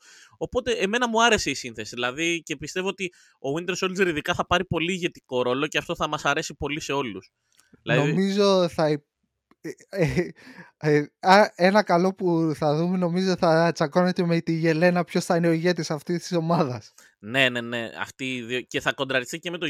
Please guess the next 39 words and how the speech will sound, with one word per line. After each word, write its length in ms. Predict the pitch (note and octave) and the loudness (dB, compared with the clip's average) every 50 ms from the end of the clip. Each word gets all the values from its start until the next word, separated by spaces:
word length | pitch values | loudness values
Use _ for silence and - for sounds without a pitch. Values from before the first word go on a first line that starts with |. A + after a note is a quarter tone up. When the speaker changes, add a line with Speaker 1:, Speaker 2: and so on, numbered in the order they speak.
| C3+ | -4
Speaker 1:
U 100 | C3 B2 | -4 -6
S 160 | A2+ - - A2+ | -6 -6 -6 -8
Agent 220 | G#2+ A2 A2+ G#2+ - | -8 -10 -12 -12 -12
που 60 | A#2 | -12
έχουν 180 | A2 A#2 A2 G2 | -12 -12 -14 -12
προηγούμενο 500 | - A2+ A2 G#2+ G#2 G#2+ G2+ G#2 G2 F#2+ | -10 -8 -8 -6 -6 -8 -8 -10 -10 -10
από 80 | F#2+ F2+ | -12 -12
τη 220 | - G2 F#2+ F#2 F#2+ | -10 -12 -8 -2 0
Speaker 2:
Α, 100 | E3+ E3 | 0 2
καλά, 340 | D3 F3 E3+ F3 F3+ F3 | 4 6 6 6 6 4
Speaker 1:
σειρά. 240 | D#3+ D3+ D#3 D3+ C#3+ | 2 2 0 0 -2
Speaker 2:
ναι. 80 | C3 A#2 - _ _ _ _ _ - _ _ | -2 -4 -8 _ _ _ _ _ -20 _ _
Εκεί 240 | F3+ E3 D3 E3 | 0 0 0 0
πέρα 240 | D#3 - G#3 G#3+ G3+ | 4 6 6 6 6
θα 120 | F#3+ G#3+ G3+ | 6 4 4
είναι 100 | G3 G3+ | 4 2
η 60 | F#3+ | 2
κοντρίτσα, 640 | - G3 F3 E3 D#3+ G3 G3+ F#3+ - - D3+ C#3+ C3+ | 2 0 2 2 4 2 2 2 2 0 0 0 0
η 80 | C3+ | -2
κλασική. 800 | - - D#3 D3+ D3 - D#3+ C#3 - - E3 D3 C3+ A#2+ A#2+ - _ _ _ _ _ _ _ _ _ _ _ _ G#2 | -4 -4 -2 -2 -2 -2 -6 -10 -6 -4 -4 -4 -4 -4 -8 -12 _ _ _ _ _ _ _ _ _ _ _ _ -18
Speaker 1:
Ναι, 360 | G#2+ A2+ B2 A#2+ A#2 A2 G#2+ | -14 -10 -6 -6 -4 -4 -6
ναι, 160 | G#2+ G#2+ G#2+ | -8 -10 -10
ναι. 260 | G#2 G#2+ G#2+ G#2 G2+ E2 D2 G2 C3+ B2 B2 | -12 -12 -10 -10 -10 -12 -12 -14 -14 -16 -14
Πιστεύω 360 | - D3 C3 - E3+ F3 F#3+ | -12 -12 -8 -6 -4 -4 -4
πάντως 260 | F3+ F#3+ F3+ F3+ F#3+ - | -6 -8 -8 -10 -10 -12
ότι 160 | F3 - E3 | -14 -16 -14
θα 120 | - D3+ | -10 -10
είναι... 180 | D3+ E3+ F3+ F3+ E3+ E3+ E3+ E3 E3 E3 E3 E3 D3+ D3 | -8 -8 -8 -8 -6 -6 -6 -6 -8 -8 -8 -10 -10 -8
Θα... 120 | - D3+ - | -8 -8 -8
Είναι, 220 | - D3+ F#3 B3 A#3+ G#3+ | -6 -6 -6 -4 -4 -4
είναι 160 | F3+ F3+ G#3+ A#3+ | -4 -2 -2 -2
ωραίο 240 | G#3 F3+ G3+ G#3+ - - | 0 0 -2 -2 -2 -6
project. 260 | B2 A2 G#2+ G#2 - - | -8 -8 -8 -12 -18 -16
Έχει, 280 | - - - F#3 D#3+ - | -16 -14 -14 -14 -16 -12
έχει 200 | - B2+ C3+ D3+ | -12 -12 -4 0
Speaker 2:
Ναι, 120 | E3+ F#3+ F#3 | 2 2 4
ναι. 160 | D#3 C#3 A#2+ D3 D3 C#3 C#3+ C#3 C#3+ C#3 - - _ _ _ _ _ _ _ _ | 2 0 -4 -6 -8 -12 -14 -16 -18 -20 -20 -20 _ _ _ _ _ _ _ _
Speaker 1:
πολύ, 760 | - C3+ C3+ C3+ D3+ D#3+ F3 F3 E3+ D#3+ D3+ C#3 C3 B2+ B2 A#2 | -8 -8 -6 -4 -4 -2 -2 -4 -4 -6 -6 -6 -8 -8 -10 -12
μ, 60 | A#2+ | -14